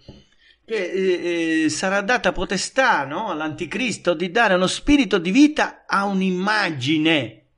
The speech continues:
affinché venga adorata l'immagine. Vedi, anche questo segno, questo segno prodi-, questo segno bugiardo,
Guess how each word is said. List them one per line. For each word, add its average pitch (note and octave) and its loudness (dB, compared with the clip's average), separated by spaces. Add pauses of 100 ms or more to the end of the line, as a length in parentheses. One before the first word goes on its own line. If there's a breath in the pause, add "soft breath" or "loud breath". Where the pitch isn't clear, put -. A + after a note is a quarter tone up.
(540 loud breath)
affinché G3+ -4
venga A3+ 2
adorata A#3 6
l'immagine. D3+ 2
Vedi, C3+ 2 (240 loud breath)
anche A#3 -2
questo A#3+ -6
segno, F#3 -2 (200 loud breath)
questo G3+ -6
segno A3 -2
prodi-, G#3+ 2
questo G#3+ 0
segno G#3+ -4
bugiardo, F3 4